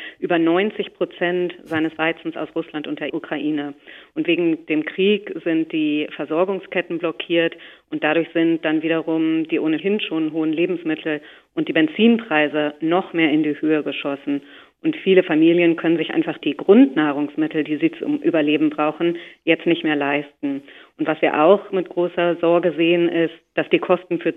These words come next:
Zusatznahrung, die wir zur Behandlung von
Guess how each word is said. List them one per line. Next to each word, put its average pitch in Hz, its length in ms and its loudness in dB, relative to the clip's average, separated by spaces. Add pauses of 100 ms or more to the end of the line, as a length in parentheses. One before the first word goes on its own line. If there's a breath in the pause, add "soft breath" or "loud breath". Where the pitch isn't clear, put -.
Zusatznahrung, 156 920 0
die 160 100 -2
wir 160 200 0
zur 151 100 -4
Behandlung 165 720 0
von 151 460 -2